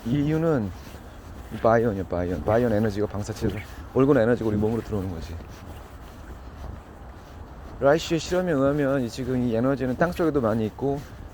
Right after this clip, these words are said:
대기 중에도 있어. 대기 중에도 있는데, 어, 대기 중에 그 올군 에너지는 뭐 어느 정도 흡수되겠지. 어느 정도 흡수되는데,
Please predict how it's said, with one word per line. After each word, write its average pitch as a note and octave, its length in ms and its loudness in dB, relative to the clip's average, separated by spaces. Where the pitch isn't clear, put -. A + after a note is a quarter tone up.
대기 C#3+ 220 6
중에도 C#3 260 4
있어. G2 260 0
대기 B2+ 140 0
중에도 B2+ 240 2
있는데, G#2 480 2
어, A#2 400 0
대기 D3+ 200 2
중에 D#3+ 440 6
그 C#3+ 80 2
올군 C#3 280 6
에너지는 B2+ 600 2
뭐 A#2 400 2
어느 C#3+ 140 4
정도 E3+ 240 2
흡수되겠지. C#3+ 600 2
어느 B2+ 160 0
정도 B2+ 100 -4
흡수되는데, A#2+ 720 0